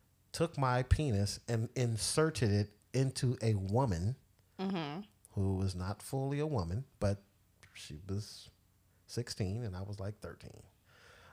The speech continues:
Speaker 1: Um, the first time that I, uh, inserted my penis into this woman, um, that did not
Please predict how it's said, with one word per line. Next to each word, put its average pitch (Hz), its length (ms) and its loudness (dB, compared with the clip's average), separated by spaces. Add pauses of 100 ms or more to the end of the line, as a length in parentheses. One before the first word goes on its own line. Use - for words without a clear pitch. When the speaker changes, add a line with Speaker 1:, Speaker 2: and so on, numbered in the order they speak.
(140)
Speaker 1:
Um, 120 380 0 (1400)
the 117 80 2
first 180 280 0
time 131 260 2
that 110 160 2
I, 110 320 2 (840)
uh, 113 260 6 (160)
inserted 120 500 0
my 98 200 -4
penis 131 420 2
into 110 240 -2
this 87 220 -6 (100)
woman, 90 320 -4 (680)
um, 98 580 0 (1700)
that 139 300 8 (600)
did 135 280 2
not 123 220 2